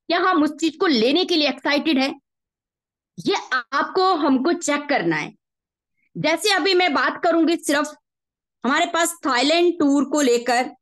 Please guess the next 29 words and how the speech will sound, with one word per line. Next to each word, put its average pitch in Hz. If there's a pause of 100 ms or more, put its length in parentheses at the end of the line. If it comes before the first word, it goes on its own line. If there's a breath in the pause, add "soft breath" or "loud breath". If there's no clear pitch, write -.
(440)
मैं 269
खुद 254
भी 247
बहुत 220
ज्यादा 254
सीरियस 254
हूं, 269 (680)
और 226 (100)
आप 320
सबको -
भी 339
मैं 294
एक 285
बात 262
बार 254
बार, 294
बार 247
बार 240
ये 233
कहती 208
हूं 233 (800 soft breath)
कि 285
अभी 311
हमारे 285
पास 285
दो 226
महीने 240
बाकी 185
है। -